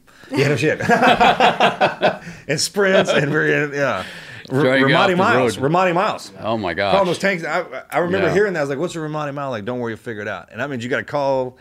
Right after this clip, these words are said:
Speaker 1: a tank in to bust your way back out of there, and they'll make, they won't pick you up. You can't get on, they make you run behind 'em.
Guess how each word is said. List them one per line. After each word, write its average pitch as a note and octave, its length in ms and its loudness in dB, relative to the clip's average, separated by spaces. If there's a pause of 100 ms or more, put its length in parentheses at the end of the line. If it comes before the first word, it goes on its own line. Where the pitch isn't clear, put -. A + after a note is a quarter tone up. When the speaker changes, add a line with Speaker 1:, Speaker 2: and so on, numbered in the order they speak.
(160)
Speaker 1:
a G2+ 80 -10
tank C#3+ 340 -6
in G2+ 400 -6 (480)
to A2+ 120 -2
bust A2 520 0
your C#3 80 0
way C3 160 2
back B2+ 260 0
out C3 160 0
of A#2 80 -4
there, A2 140 0
and G#2 80 -4
they'll A#2 80 -4
make, A#2+ 300 -6
they A2 100 -2
won't B2 180 -4
pick B2+ 200 -10
you A2 120 -4
up. G2+ 120 -2
You F2 60 -20
can't A2 160 -8
get G#2 100 -4
on, G2+ 80 -6
they G2 60 -6
make G2 100 -6
you F#2 100 -6
run G#2 220 -2
behind F#2+ 340 -2
'em. C#2+ 100 -16